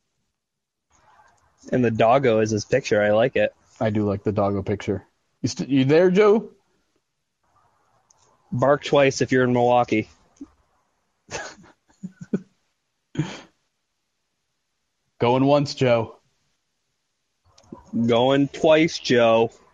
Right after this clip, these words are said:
Speaker 2: And if you're having issues, Joe, you can also just throw the question in the chat.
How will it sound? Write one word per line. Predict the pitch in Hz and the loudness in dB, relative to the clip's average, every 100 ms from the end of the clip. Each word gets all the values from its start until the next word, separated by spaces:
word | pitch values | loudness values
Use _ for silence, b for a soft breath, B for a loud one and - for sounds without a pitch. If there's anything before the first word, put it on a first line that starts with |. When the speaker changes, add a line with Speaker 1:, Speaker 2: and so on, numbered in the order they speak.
| _ _ _ _ _ _ _ _ _ _ _ _ _ _ _ _ _ _ _ _ _ - | _ _ _ _ _ _ _ _ _ _ _ _ _ _ _ _ _ _ _ _ _ -2
Speaker 2:
And | 131 | 0
if | 127 | 2
you're | 139 | 4
having | 151 151 160 | 4 4 2
issues, | 165 - 160 | 2 2 0
Joe, | 151 156 | 2 2
you | 147 | 2
can | 147 | 0
also | 143 139 151 | 0 0 -2
just | 143 - | -2 -2
throw | 143 143 143 | 0 2 2
the | 147 | 0
question | - 147 147 | 0 -2 0
in | 135 | 0
the | 135 | 0
chat. | - 175 147 139 151 - | 0 2 4 4 2 -8